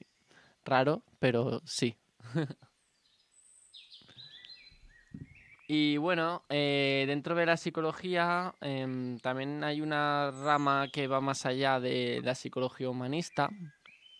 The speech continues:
que es en la que estoy, digamos, interesado y es la que a mí me gustaría aprender en un futuro y estudiar. Lamentablemente, en esto en la escuela oficial no, no, no se estudia,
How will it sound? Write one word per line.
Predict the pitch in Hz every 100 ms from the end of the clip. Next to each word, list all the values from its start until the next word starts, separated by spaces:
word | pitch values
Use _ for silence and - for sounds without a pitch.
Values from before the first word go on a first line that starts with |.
| _ _ - - - - - -
que | 143
es | 151
en | 151
la | 147
que | 151
estoy, | - 139 143 147 147 143 135 120
digamos, | 139 135 131 139 143
interesado | 147 131 127 - 143 143 156 -
y | 135
es | 131
la | 135
que | 139
a | 135
mí | 139
me | 135
gustaría | 127 127 - 131 131 123 123 123 - - - - -
aprender | - 139 139 135 135
en | 139 143
un | 139
futuro | 139 135 151 147 147
y | - 139
estudiar. | 131 - 127 143 147 190 - _ _ - - _ _ _ -
Lamentablemente, | 143 139 135 143 143 147 143 160 165 139
en | 139 131
esto | 143 123 139
en | 139
la | 131
escuela | 127 - 131 131
oficial | 127 143 131 135 131
no, | 131 127 127 -
no, | 139 131 127 123
no | 131
se | 131
estudia, | 123 - 147 147 160